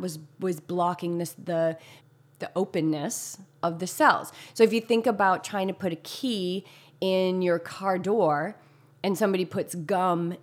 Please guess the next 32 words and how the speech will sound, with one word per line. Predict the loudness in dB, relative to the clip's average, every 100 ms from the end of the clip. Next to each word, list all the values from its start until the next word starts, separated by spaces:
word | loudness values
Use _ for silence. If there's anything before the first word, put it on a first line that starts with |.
| -4
in | -2 -2
the, | -4 -8 -8
in | -4 -4
the |
keyhole, | -6 0 2 2 0 0 -2 -4
you're |
not | -4 -4
gonna | -2
be | -2
able |
to | -2
get | -4 -4
that | -6
key | -6 -6 -4
in, | -6 -12 -20 _ _ -8
right? | -8 -2
So |
that's | 2 2 4
kind | 4 4
of | 4
the | 4 4
dispelling | 2 -4 0 2 4 2
the | 2
myth | 2 0 0
of | 0
diabetes, | 2 2 2 0 2 0 0
that | -4
it's | -2
about, | -2 0 0
like, | 0 -2 0
don't | 0 2 -2 -10 -20 -20 -18 -4
eat, | -2 0